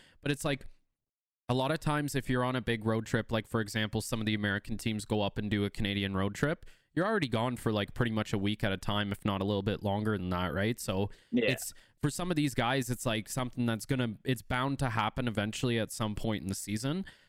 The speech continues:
Speaker 1: So if this is gonna limit the amount of travel and the potential for a spread, then I don't know, like, it, it might be a good idea in, in the long run to get this season, like, kind of,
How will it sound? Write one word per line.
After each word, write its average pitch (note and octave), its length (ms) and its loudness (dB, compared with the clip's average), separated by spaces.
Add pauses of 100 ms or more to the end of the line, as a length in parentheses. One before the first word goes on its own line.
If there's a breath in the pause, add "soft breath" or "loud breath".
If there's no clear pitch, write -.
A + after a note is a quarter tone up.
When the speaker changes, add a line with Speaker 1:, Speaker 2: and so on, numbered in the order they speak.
Speaker 1:
So A#2+ 340 0
if B2+ 160 0
this C#3 160 -2
is C#3 140 0
gonna C3 240 2
limit A#2+ 400 2
the A#2+ 100 0
amount A2 320 2
of G#2 160 -2
travel G#2+ 600 2 (320 soft breath)
and G#2 340 -2
the A2 100 -2
potential A#2+ 500 -2
for G#2 240 -2
a G2+ 40 -2
spread, A#2 500 -2 (300 loud breath)
then A2+ 420 -2 (340 soft breath)
I A2+ 100 4
don't B2 100 2
know, D3+ 120 2
like, A2 380 0 (400)
it, B2 180 0
it B2 140 0
might A#2 240 0
be A#2+ 140 0
a A2 40 0
good A#2 140 0
idea A#2 440 2
in, A2 260 -2
in A2 200 0
the A2 80 2
long A2 300 2
run A2 220 0
to A#2+ 120 -2
get A2 180 0
this A2 160 -2
season, A2 840 -2
like, G2+ 260 -2
kind A2 260 0
of, G2 220 -2